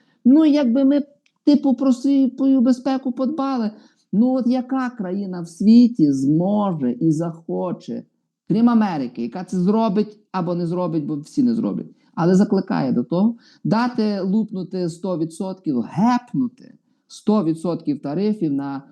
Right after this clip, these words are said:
весь Китай, на цю фабрику дешевого, на цю фабрику світу, фабрику дешевизни.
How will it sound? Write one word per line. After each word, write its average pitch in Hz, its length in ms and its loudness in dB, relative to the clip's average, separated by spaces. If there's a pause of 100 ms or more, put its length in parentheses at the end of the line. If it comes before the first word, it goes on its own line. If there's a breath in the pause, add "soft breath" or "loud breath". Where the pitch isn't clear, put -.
(240)
весь 160 300 0
Китай, 117 400 -4 (200)
на 156 140 4
цю 208 180 6
фабрику 190 600 0
дешевого, 160 800 -6 (760)
на 143 140 -4
цю 165 160 0
фабрику 165 500 -4
світу, - 460 -2 (480 soft breath)
фабрику 214 640 4
дешевизни. 180 880 2